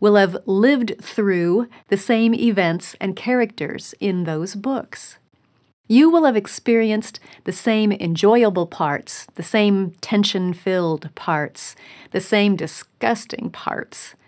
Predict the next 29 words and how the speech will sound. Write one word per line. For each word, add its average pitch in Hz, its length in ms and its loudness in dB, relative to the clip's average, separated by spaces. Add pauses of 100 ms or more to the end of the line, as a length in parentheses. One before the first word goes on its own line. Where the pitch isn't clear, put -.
(260)
and 202 100 2
the 214 80 2
same 285 480 2
sad 269 580 -4
parts. - 580 -10 (800)
You'll 370 260 6
have 226 140 4
lived 226 360 6
a - 120 -2
lot 226 380 2
of 175 300 -2
book 233 440 -2
life 156 480 -2 (160)
together, 175 600 -4 (800)
and 196 180 4
those 285 420 4
shared 254 640 2
experiences - 1120 -4 (220)
will 190 120 -2
create 180 460 0
strong 175 600 -4
connections. 151 880 -10 (1160)
Charlotte 330 420 4
Mason 202 480 0
valued 165 640 0
that 160 320 -4
gift - 380 -4
of 156 220 -8
reading 202 360 -2